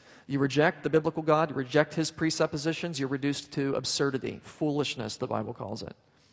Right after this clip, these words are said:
Because all the treasures of wisdom and knowledge are deposited in Christ. All knowledge is in God. So if you wanna know anything, it's gotta be through God, through biblical presuppositions. Now, there is an immediate objection to this, because a lot of people will say, "Well, wait a minute, Doctor Lyle.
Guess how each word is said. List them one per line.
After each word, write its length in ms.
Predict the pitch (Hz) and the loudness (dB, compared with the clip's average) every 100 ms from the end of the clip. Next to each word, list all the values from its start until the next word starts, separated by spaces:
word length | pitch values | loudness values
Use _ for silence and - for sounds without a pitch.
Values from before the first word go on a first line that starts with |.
| _ _ _ _ _ _ - | _ _ _ _ _ _ -2
Because 240 | 151 151 | 2 4
all 260 | - 156 190 | 8 8 8
the 80 | 175 | 4
treasures 360 | 170 156 143 | 2 2 2
of 80 | 139 | 0
wisdom 280 | 156 143 139 | 0 0 -2
and 60 | |
knowledge 320 | 147 175 147 165 | -2 -2 -2 -2
are 80 | |
deposited 500 | 139 139 135 135 135 | -2 -2 -4 -2 -4
in 180 | 139 139 | -4 -8
Christ. 680 | 143 185 277 170 - - - _ _ - | -2 -2 0 -2 -4 -8 -18 _ _ -4
All 240 | - 202 226 | 4 6 6
knowledge 420 | 220 233 220 151 | 6 6 6 4
is 140 | 151 | 2
in 120 | 151 151 | 0 4
God. 400 | 160 220 110 - | 4 6 2 2
So 120 | 143 | 0
if 80 | 160 | 2
you 60 | |
wanna 100 | 196 | 0
know 180 | 151 170 | 2 2
anything, 320 | 220 147 123 | 2 0 -2
it's 140 | 123 - | -2 0
gotta 180 | 151 | 0
be 100 | 147 | 0
through 240 | 147 143 135 | -2 -2 -2
God, 400 | 139 170 151 110 | 2 2 2 -2
through 180 | 131 131 | -6 0
biblical 420 | 143 147 156 147 | 2 2 -2 -4
presuppositions. 920 | 143 131 123 127 127 156 - - - - - - - - | -4 -4 -4 -4 -4 -6 -6 -10 -12 -14 -20 -20 -12 2
Now, 140 | 135 | 4
there 120 | 143 | 6
is 160 | 156 170 | 6 4
an 120 | 147 | 2
immediate 340 | 143 175 202 | 0 0 2
objection 520 | 151 131 165 170 - 123 | 0 0 0 0 -4 -4
to 60 | |
this, 500 | 117 87 - - - - _ _ _ _ | -2 -2 -4 -8 -10 -18 _ _ _ _
because 200 | - 147 | -6 -2
a 40 | 147 | 2
lot 160 | 165 | 2
of 60 | 175 | 2
people 200 | 170 151 | -2 -2
will 100 | 143 | -2
say, 160 | - 143 | -2 0
"Well, 120 | 151 | 0
wait 140 | 226 | 0
a 20 | |
minute, 200 | 170 127 | 0 -2
Doctor 300 | 131 120 - | -2 -2 -4
Lyle. 380 | 113 107 110 135 | -4 -4 -4 -8